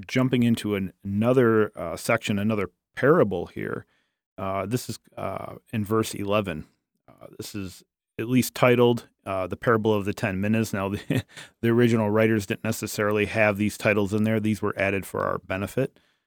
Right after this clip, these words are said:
Uh, but we're gonna jump right in, verse eleven. As they heard these things, he proceeded to tell a parable, because he was near to Jerusalem, and because they supposed that the kingdom of God was to appear immediately.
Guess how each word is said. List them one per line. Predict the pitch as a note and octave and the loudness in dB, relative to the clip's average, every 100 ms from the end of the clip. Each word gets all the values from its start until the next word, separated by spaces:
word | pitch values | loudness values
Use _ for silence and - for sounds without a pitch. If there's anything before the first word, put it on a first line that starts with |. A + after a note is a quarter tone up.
| _ | _
Uh, | F#2 F2+ F#2+ | -8 -6 -4
but | F#2+ | -4
we're | A2+ | -6
gonna | G#2 F#2+ | -2 -2
jump | F2+ G#2 - | 0 -2 0
right | G#2 | 0
in, | G#2 G2+ | 0 0
verse | G#2 - | -2 0
eleven. | A2 G#2+ G2 | 0 0 0
As | A2 B2+ B2 | 2 2 4
they | D3 C#3+ | 4 4
heard | - C#3+ C#3+ | 6 4 6
these | C3 C3+ - | 4 4 2
things, | C#3+ G#2+ - - - _ _ _ _ _ _ - | 2 2 -2 -14 -20 _ _ _ _ _ _ -4
he | |
proceeded | A2+ A#2 - F3+ F3 - | 0 0 2 2 2 -2
to | |
tell | G2+ A#2+ G#2 | -2 0 -2
a | |
parable, | - C3 C3 - - - _ | 0 2 2 0 -6 -14 _
because | G#2+ - A2+ | -4 0 0
he | B2 | 2
was | A2+ G2 | 0 0
near | G2 C3+ F3+ | 2 6 6
to | - | 4
Jerusalem, | F#2+ G#2 G#2+ B2 - - - | -2 -2 2 0 -2 -12 -8
and | G#2+ | -6
because | G#2 - G#2+ G2 - _ _ _ | -4 -2 -2 -2 -12 _ _ _
they | A2+ C#3 | 2 4
supposed | C3+ C#3 - F#3+ C#3 G#2+ - - | 4 -2 2 6 6 4 -2 -10
that | G#2 A2 | -4 -2
the | G#2+ | -2
kingdom | - C3 A2+ G#2+ | 0 4 4 2
of | F#2+ | 2
God | B2+ C#3 G#2 | 0 2 0
was | F#2+ G2 | -2 -8
to | - G2+ | -4 -4
appear | G2 A2 G#2 G2 | -4 -4 -2 -2
immediately. | G2 B2 G#2+ - - - | 0 2 0 -2 -10 -18